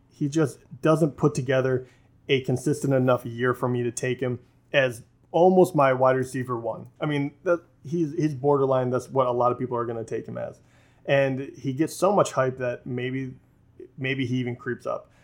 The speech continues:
But Amari Cooper, for me, um, I mean, j-, he, he pretty much was always the wide receiver number one, right? I mean, almost from the get-go. And he is ranked number twenty-five overall in fantasy as far as wide receiver,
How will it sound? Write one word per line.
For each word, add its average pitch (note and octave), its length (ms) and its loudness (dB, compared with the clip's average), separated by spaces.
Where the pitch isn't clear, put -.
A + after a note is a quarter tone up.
But C#3+ 200 4
Amari D#3+ 420 2
Cooper, C3+ 560 -4
for - 220 -4
me, B2 540 -2
um, C#3+ 420 -2
I D#3 60 -2
mean, D3+ 340 -2
j-, - 120 -16
he, - 160 -12
he D3 100 -6
pretty E4+ 240 4
much C#4 160 4
was C3+ 120 4
always D3 280 6
the C#3+ 80 6
wide C3 220 6
receiver B2 320 -2
number A2+ 220 -6
one, A#2+ 200 -10
right? B2 300 -6
I D3 60 2
mean, C#3 240 -2
almost F3+ 420 4
from C3+ 220 2
the B2 80 -2
get-go. A#2+ 500 -10
And D3 260 0
he D3+ 260 -2
is B2+ 260 -2
ranked C3+ 400 0
number C3+ 240 0
twenty-five C3+ 1000 0
overall C3+ 500 -2
in C3+ 120 -8
fantasy B2+ 540 -6
as B2 100 -8
far A#2+ 180 -4
as A2+ 80 -12
wide B2 180 -4
receiver, D3 440 -2